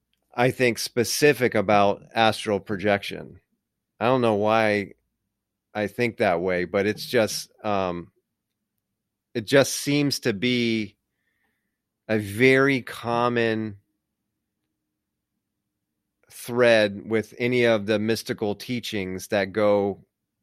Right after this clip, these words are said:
t-, to the level of astral projection. It's, they seem to all say it.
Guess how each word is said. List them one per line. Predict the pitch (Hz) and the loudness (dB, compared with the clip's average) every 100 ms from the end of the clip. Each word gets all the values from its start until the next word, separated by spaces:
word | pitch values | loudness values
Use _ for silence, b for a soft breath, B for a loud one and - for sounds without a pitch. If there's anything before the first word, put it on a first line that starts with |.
| _ _ _ _ _ | _ _ _ _ _
t-, | - _ _ | -20 _ _
to | - | -6
the | 120 107 | -4 0
level | 113 110 101 | 0 0 0
of | 98 | 0
astral | 101 98 - 107 | 0 0 -2 -6
projection. | 87 98 98 98 - 87 64 _ _ _ _ _ - _ _ | -6 -6 -2 -2 -4 -14 -14 _ _ _ _ _ -20 _ _
It's, | 104 - - - _ _ | -12 -12 -16 -20 _ _
they | 110 123 | -2 -2
seem | 117 - 156 143 | -2 -4 -4 -2
to | 139 | -6
all | - 117 135 135 131 117 - | -2 2 4 4 2 0 -8
say | - - 131 120 | -16 -2 2 2
it. | 73 - | 0 -8